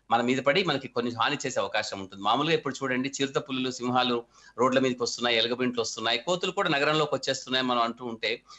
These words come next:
నిజానికి నగరంలోకి ఏమి రావటం లేదు. వాటి, వాటి ప్ర-, అడవులోకి మనం ప్రవేశిస్తున్నాం, వాటిని విధ్వంసం చేసి మనం లోపలికి వెళ్తున్నాం కాబట్టి అవి వాటి, వాటి ప-, వాటి, వాటి అస్తిత్వం ప్రదర్శించుకోవడం కోసం అక్కడెక్కడ కనపడుతూ ఉంటాయి.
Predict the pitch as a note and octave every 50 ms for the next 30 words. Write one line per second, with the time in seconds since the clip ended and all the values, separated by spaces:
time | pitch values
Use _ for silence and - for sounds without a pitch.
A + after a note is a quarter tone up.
0 | - - - _ G2 G2 G#2+ C3+ D3+ E3 F3+ D#3+ C#3 A#2+ B2+ C3+ D3+ E3 E3+ E3+
1 | E3 D#3 D3 C#3+ B2+ A#2 A#2+ C3 C#3 - D3 C#3+ C#3 C3 A#2 G#2+ G#2 A2 A#2+ -
2 | - B2+ A2+ A2+ B2 C#3 C#3 D#3+ D#3 - C#3 C3 A#2 A#2 B2+ C3+ D3 D3+ D#3 D3+
3 | - F#3+ F3 D#3 C#3 B2 - B2 B2+ C#3 C3+ - B2+ - - B2+ B2 B2+ D3 C#3+
4 | C3 B2 B2 B2+ A#2 G2+ - G2+ G#2 A2 G2+ F#2 C3+ C#3 C3+ D3 C#3+ C3 - C3+
5 | C#3 C#3 F#3 F3 D#3+ D3 D3+ D3+ F3 E3 D#3 D#3 C#3 C#3+ D3 D3 C#3 C3+ C#3+ C#3+
6 | D3+ F#3 - - D#3+ E3 E3 _ - - - _ - _ - D3 E3+ E3 D3 D3+
7 | D#3+ D#3+ E3 E3+ E3+ D#3 - D3 C3+ - - _ _ _ - - C#3+ D3+ D#3+ E3+
8 | E3 D#3+ E3 D#3+ D3+ C3 - - _ - F#3+ - - - G3+ - A3+ G3+ F3 E3+
9 | E3 D#3+ - E3+ D#3+ - - D#3+ D3+ D3 C#3 D#3+ D3 D3+ - F#3+ F3 D3 B2 -
10 | C#3+ C#3 C#3 C3+ C#3 C3 A2+ A2 - A#2+ A2 - - A#2+ G#2 F#2 F2 F#2 F2+